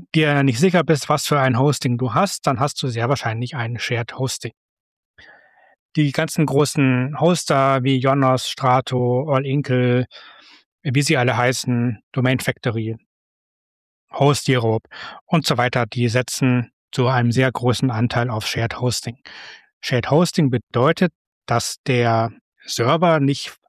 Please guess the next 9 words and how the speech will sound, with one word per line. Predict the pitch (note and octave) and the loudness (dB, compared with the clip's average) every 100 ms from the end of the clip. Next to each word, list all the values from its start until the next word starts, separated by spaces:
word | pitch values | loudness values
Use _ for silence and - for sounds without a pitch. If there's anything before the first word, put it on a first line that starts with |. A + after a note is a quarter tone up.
| - | -4
einer | C3 C3 B2 A#2 | 0 2 2 0
Person | A2+ A#2+ E3+ F#3 | -2 2 4 4
gehört | F3 D3+ D#3 D#3+ | 4 4 2 2
oder | A#2+ | 0
einer | A#2+ A#2+ A#2+ | 0 -2 -2
Firma, | - E3+ D#3+ D#3 D#3+ _ _ _ - - - - _ _ | 0 0 2 0 -2 _ _ _ -20 -20 -20 -20 _ _
sondern | - C3+ C3+ B2+ | -2 2 2 0
von | - B2 | 0 0
mehreren | A#2 C3 D#3 B2 A#2+ B2 B2+ | 0 0 0 0 0 0 -2